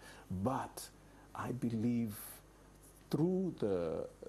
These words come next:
uh, religious, interreligious council, we can heal a lot of the wounds of this country, because believe you me,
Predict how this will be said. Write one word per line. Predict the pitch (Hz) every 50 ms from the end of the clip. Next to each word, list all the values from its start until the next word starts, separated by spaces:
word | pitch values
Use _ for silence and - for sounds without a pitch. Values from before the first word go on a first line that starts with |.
| - -
uh, | - 87 90 90
religious, | 87 92 87 90 101 117 113 110 - 110 104 101 - - - - - - - -
interreligious | 117 117 - 117 104 101 95 98 107 104 104 104 - -
council, | - - 110 95 90 87 - - - - - - - - - - - - - - -
we | 110
can | 107 - - 113 104
heal | 87 - 160 147 143 131 110
a | 80 85 85 92 104
lot | 113 110 - - - - - - - - - -
of | - 90
the | 90
wounds | 90 87 85 90 98 95 92 90 87 - -
of | 80 78
this | 82 82 -
country, | - - 87 87 85 - 87
because | 80 85 - - - 104 95
believe | 101 - 101 101 110 110 101 104 107
you | 101
me, | 95 95 92 98 92 85